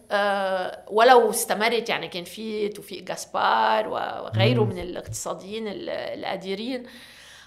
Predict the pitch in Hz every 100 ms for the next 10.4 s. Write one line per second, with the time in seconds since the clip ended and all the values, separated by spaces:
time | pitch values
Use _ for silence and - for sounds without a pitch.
0 | - 202 196 190 190 190 - - - _
1 | 220 233 226 320 440 349 285 - 349 294
2 | 254 - - - 208 202 196 190 190 -
3 | - _ _ - 202 254 233 202 320 -
4 | 214 208 226 226 302 311 214 180 202 208
5 | 247 233 240 - 233 - 208 254 240 262
6 | 254 233 202 190 180 170 175 156 - 175
7 | 175 165 160 147 180 240 269 214 269 277
8 | 240 208 196 - - 311 190 165 185 196
9 | 180 160 151 - - 180 175 190 196 170
10 | 190 - 123 117